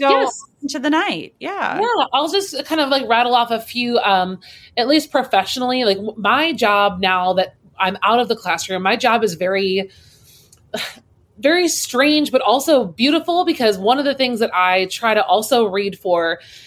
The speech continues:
Speaker 2: is I try to do the reading that you guys don't have time to do.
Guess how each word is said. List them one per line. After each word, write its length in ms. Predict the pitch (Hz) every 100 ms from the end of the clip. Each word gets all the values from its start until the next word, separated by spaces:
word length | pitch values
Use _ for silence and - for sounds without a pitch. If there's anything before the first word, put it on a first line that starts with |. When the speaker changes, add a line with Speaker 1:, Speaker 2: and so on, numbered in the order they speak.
| -
Speaker 2:
is 120 | 202 226
I 40 |
try 200 | 226 302
to 80 | 320
do 160 | 277
the 100 | 220
reading 480 | 175 208 247 247 254 220
that 200 | 208 202
you 220 | 220 233
guys 260 | 226 220
don't 160 | 220 214
have 180 | 220 214
time 360 | - 190 202
to 100 | 202
do. 400 | 175 170 180 294